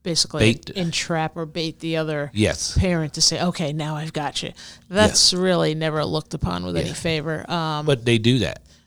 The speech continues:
Speaker 2: And
Speaker 1: Right.
Speaker 2: parents do
Speaker 1: Un-,
Speaker 2: that because
Speaker 1: unfortunately,
Speaker 2: the,
Speaker 1: yeah.
Speaker 2: a case I was on, mom did that to dad. But when I met with mom, she said, "Yeah, I fight.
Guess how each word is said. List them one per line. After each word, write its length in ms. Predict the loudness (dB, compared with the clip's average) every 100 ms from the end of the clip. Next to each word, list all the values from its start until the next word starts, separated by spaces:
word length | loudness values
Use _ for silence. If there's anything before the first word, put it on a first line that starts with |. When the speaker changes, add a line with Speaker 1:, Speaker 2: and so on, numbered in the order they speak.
| -10
Speaker 2:
And 160 | 0
Speaker 1:
Right. 80 | 6
Speaker 2:
parents 220 | 6 6 2
do 120 | 2
Speaker 1:
Un-, 60 |
Speaker 2:
that 160 | 2 0
because 180 | -2 2
Speaker 1:
unfortunately, 600 | 2 2 0 -6 -10 -10 -14 -14 -6
Speaker 2:
the, 80 |
Speaker 1:
yeah. 300 | -6 -6 -6
Speaker 2:
a 40 | -4
case 360 | 0 0 2
I 100 | 4
was 180 | 2 2
on, 360 | 2 2 2 0
mom 320 | 0 0 0
did 160 | 0 0
that 200 | 0 -4
to 100 | -4
dad. 480 | -2 0 -2 -8 -12 -18 _ _ _ _ _ _ _ -2
But 320 | 2 2 2 -6
when 160 | -4
I 60 | -2
met 200 | 0 2
with 220 | 2 2
mom, 440 | 0 -2 -2 -4 -6 -12 _ _ _ _
she 200 | -4 -2
said, 460 | 0 0 0 -2 -6 _
"Yeah, 320 | -2 0 2 0
I 120 | -6
fight. 400 | -4 -2 -2 -2